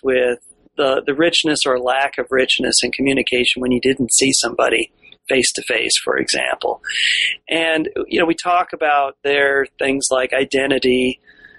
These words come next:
interaction, community, and, and how we study those areas.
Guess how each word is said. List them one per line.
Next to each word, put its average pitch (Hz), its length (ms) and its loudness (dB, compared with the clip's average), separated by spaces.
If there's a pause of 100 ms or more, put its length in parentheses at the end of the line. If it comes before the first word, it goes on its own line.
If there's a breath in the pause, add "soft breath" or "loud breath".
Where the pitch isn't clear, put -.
(140)
interaction, 127 1000 0
community, 127 600 0
and, 120 200 -4
and 123 160 -2
how 131 200 0
we 117 100 2
study 160 440 2
those 120 420 -2
areas. 143 500 -2